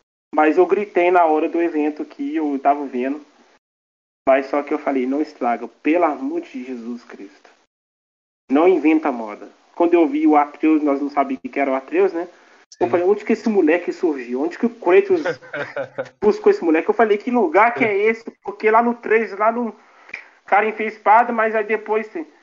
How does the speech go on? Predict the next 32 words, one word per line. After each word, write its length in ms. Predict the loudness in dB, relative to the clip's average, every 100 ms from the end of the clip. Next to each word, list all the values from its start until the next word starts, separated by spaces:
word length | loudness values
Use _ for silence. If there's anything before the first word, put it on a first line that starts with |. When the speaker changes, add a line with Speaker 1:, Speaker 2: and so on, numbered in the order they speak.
| _ 0
Speaker 1:
Eu 140 | 2
fiquei 260 | 2 -2 -4
muito 200 | -4 -8
com 100 | -6
o 20 |
pé 120 | 0 2
atrás, 420 | 0 -2 -4 -4
eu 100 | -8
fiquei 200 | -8 -12
com 140 | -8
medo. 360 | -8 -8 -10 -18 -14
E 100 | -4
ele 220 | -2 0
veio 220 | 2 0
junto 280 | 0 -6 -6
com 120 | -6
o 20 |
meu 140 | 0 0
videogame. 540 | 0 -4 -4 -10 -10 _ _ _ _ _ _ _ _
Quando 200 | 2 6
eu 120 | 6
joguei, 640 | 6 4 4 2 2 -2 -10 _ _ _ _ _
eu 100 | -12
falei, 500 | 0 0 2 -2 -6 -14 _ _ _ _ _ _ _ _ _ _ _ _ _ _
vai 240 | 2 2
vir 100 | 0
alguma 320 | -6 -6 -6 -6
coisa 280 | -6 -4
aqui 280 | -6 -10 -18
que 220 | -12 -6
vai 140 | -4 -4
revelar. 520 | -4 -4 -4 -4